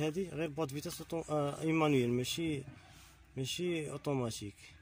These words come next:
وهاد الديفو اللي كان عندنا واحد ديفو انترميتون كيجي وكيمشي بقى ميموريزي عند،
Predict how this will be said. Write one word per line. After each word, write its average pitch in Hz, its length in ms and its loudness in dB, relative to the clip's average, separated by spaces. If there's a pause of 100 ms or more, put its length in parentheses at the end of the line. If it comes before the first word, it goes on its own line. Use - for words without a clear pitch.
(1160)
وهاد 160 160 2
الديفو 196 300 0
اللي 196 120 2
كان 190 260 -2
عندنا 185 340 -4 (680)
واحد 190 460 2
ديفو 185 380 4 (140)
انترميتون 175 640 4
كيجي 170 280 4
وكيمشي 185 440 4
بقى 196 200 2
ميموريزي 190 680 8
عند، 170 480 2